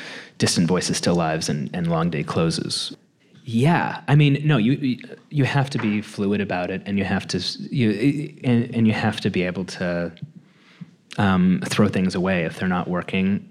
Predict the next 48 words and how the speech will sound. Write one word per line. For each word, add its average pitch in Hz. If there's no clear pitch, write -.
uh, 92
at, -
and 104
especially 120
if -
they're 101
not 95
working 92
for 95
the 90
actor. 90
Um, 92
but -
I, 110
I 120
find 92
production 110
to 98
be, 85
like, 82
not 95
a -
very 90
creative 87
time. 104
You 110
know, -
it's -
very 90
stressful. 110
Um, 90
there 92
were 92
days 90
where 87
we, 90
wh-, 98
where 98
we 90
had 87
to 90
get, 90
shoot 87
ten, 95
twelve 92
scenes 90
a 87
day, 87